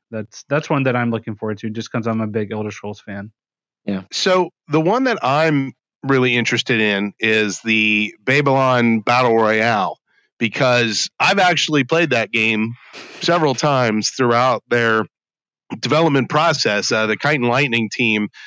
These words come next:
Speaker 3: uh, has been gracious enough to let me kind of play some of the, uh, the different versions, and it's, it's a, it's a blast.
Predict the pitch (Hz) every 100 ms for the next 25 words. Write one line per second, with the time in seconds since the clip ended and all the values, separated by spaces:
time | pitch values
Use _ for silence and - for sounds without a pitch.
0 | - _ 113 110 107 120 113 127 120 113
1 | 131 135 127 143 117 127 120 - 113 120
2 | 120 117 98 117 104 - 135 123 113 -
3 | - - - _ _ _ - - 135 131
4 | 113 120 117 117 107 104 101 101 107 110
5 | 127 120 104 127 139 123 113 143 190 302
6 | - 196 254 - 147 127 185 - 139 117
7 | 104 117 92 - -